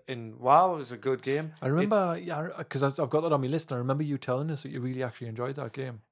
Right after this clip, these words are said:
Speaker 1: It had a weapon. It was a Singularity weapon where,
Speaker 2: Yeah.
Speaker 1: like, it, it's a shame because it just boiled down to, like,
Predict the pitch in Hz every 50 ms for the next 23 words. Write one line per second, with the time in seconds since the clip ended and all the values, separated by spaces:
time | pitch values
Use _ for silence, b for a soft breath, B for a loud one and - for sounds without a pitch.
0 | _ - 151 151 160 175 196 208 214 202 160 131 139 147 156 156 160 196 196 196
1 | 196 196 185 170 165 - _ _ _ _ _ - 147 143 143 131 123 139 139 -
2 | - - 165 160 156 156 151 147 143 139 131 123 120 113 107 113 123 131 - 160
3 | 170 165 160 147 135 131 127 117 120 120 117 117 110 - - - - 135 127 -
4 | _ _ b b b b b b b - 135 139 - 170 156 - - 180 175 175
5 | 180 175 180 165 175 175 160 147 135 156 - - 151 - - 156 156 143 151 -
6 | 143 135 135 135 127 131 131 127 123 123 120 117 117 113 110 104 - -